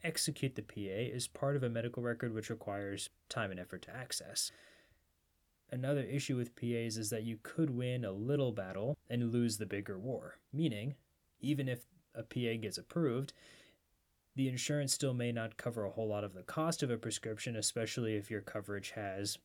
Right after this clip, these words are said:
a high deductible to begin with. Like them or not, P As are just a part of the game when it comes to healthcare delivery, but there are ways to handle them.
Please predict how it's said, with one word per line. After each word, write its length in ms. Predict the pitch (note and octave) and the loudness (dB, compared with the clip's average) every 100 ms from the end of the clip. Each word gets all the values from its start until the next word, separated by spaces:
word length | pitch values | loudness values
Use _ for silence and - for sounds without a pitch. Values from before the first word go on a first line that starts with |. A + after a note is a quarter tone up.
| - | -6
a 100 | C3 | -4
high 180 | A2+ | -4
deductible 500 | G#2 G2+ F#2 A2 G2+ | -4 -4 -2 -2 -2
to 80 | F#2+ | -4
begin 300 | F2+ F#2+ C3 | -4 0 0
with. 240 | C2+ - - _ - - - _ _ _ _ _ - | -2 -12 -18 _ -20 -20 -20 _ _ _ _ _ -2
Like 220 | B2+ B2+ | 0 2
them 180 | B2+ G2+ | 0 -2
or 80 | G2 | 0
not, 480 | E3+ D#3+ G#2 C#3 - _ _ - | 2 2 0 -4 -8 _ _ 2
P 360 | D#3 D3+ D3+ | 6 8 6
As 140 | D3 A#2+ | 4 0
are 160 | A2+ | -2
just 420 | G#2+ G#2 C#3+ D#3+ | -4 -4 0 0
a 80 | C3+ | 0
part 240 | B2 B2+ B2+ | -4 -2 -2
of 100 | A#2 | -2
the 60 | |
game 300 | A2 A2 A2+ | -4 -2 -2
when 80 | A2 | -2
it 100 | G#2 | -4
comes 240 | - A2 G#2+ | -4 -4 -4
to 60 | |
healthcare 400 | G2 G#2+ - A2 | -2 -4 -4 -6
delivery, 460 | G#2 A2+ B2 A#2 B2+ | -2 0 0 0 -2
but 320 | C3 D3+ E3 | 0 -2 0
there 140 | F#3 F#3 | 4 6
are 160 | F3+ | 6
ways 240 | C3+ B2 - | 6 2 0
to 80 | |
handle 280 | G2+ G2+ E2+ | -4 -6 -8
them. 220 | - - | -10 -12